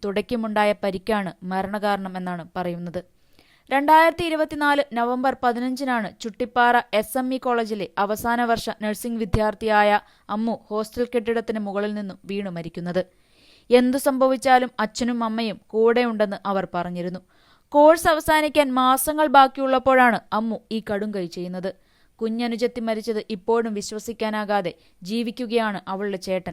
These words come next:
അഖിലും. ലാളിച്ചു വളർത്തിയ മകൾ ഈ ലോകത്തോട് വിട പറഞ്ഞിട്ട് രണ്ട് മാസമാകുമ്പോൾ പൊലിഞ്ഞത് നീണ്ട ഇരുപത്തിരണ്ട് വർഷം അച്ഛനും അമ്മയും കണ്ട സ്വപ്നങ്ങളാണ്. അഖിൽ ജനിച്ച് ആറ് വർഷത്തിന് ശേഷമാണ് അമ്മു ജനിക്കുന്നത്. ആര്യ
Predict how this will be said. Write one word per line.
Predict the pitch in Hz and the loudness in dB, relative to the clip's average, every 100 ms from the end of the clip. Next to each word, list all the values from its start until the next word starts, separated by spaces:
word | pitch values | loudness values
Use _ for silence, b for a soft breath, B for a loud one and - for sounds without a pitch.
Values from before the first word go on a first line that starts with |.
| - | -10
അഖിലും. | 180 - 180 - b b b b 254 | -10 -8 -8 -10 b b b b 4
ലാളിച്ചു | 277 285 302 320 339 | 8 10 8 4 4
വളർത്തിയ | 320 285 294 | 4 2 -2
മകൾ | 247 220 190 - | 0 0 0 -2
ഈ | 220 | -2
ലോകത്തോട് | 226 233 233 240 254 240 | 2 2 0 0 0 2
വിട | 226 233 | 2 2
പറഞ്ഞിട്ട് | 233 226 220 202 - - | 0 0 -2 -6 -6 -6
രണ്ട് | 208 214 | -4 -2
മാസമാകുമ്പോൾ | 226 226 220 220 214 208 208 190 - - | -2 -4 -4 -2 -2 -2 -4 -4 -4 -6
പൊലിഞ്ഞത് | 196 196 202 202 - | -6 -4 -6 -6 -8
നീണ്ട | 196 208 214 202 | -10 -6 -6 -6
ഇരുപത്തിരണ്ട് | 202 202 214 226 220 | -6 -6 -6 -6 -4
വർഷം | 202 - 180 196 | -6 -8 -12 -12
അച്ഛനും | 185 - 220 202 | -10 -8 -6 -6
അമ്മയും | 185 185 | -8 -8
കണ്ട | 180 170 165 | -10 -10 -12
സ്വപ്നങ്ങളാണ്. | - 185 - 190 175 165 170 185 _ _ _ b b b b b 254 | -12 -14 -10 -10 -8 -6 -6 -8 _ _ _ b b b b b 2
അഖിൽ | 262 330 320 | 2 0 -2
ജനിച്ച് | 302 294 277 285 - | -2 -4 -4 -8 -4
ആറ് | 233 240 269 | 0 4 4
വർഷത്തിന് | 269 240 254 247 | 2 -2 -6 -8
ശേഷമാണ് | 240 233 220 220 254 233 208 - | -2 0 0 0 0 -2 -2 -6
അമ്മു | 202 220 196 - | -6 -6 -8 -10
ജനിക്കുന്നത്. | 175 190 180 185 190 - b b b b | -8 -8 -8 -8 -6 -8 b b b b
ആര്യ | 208 214 208 240 | 4 6 6 2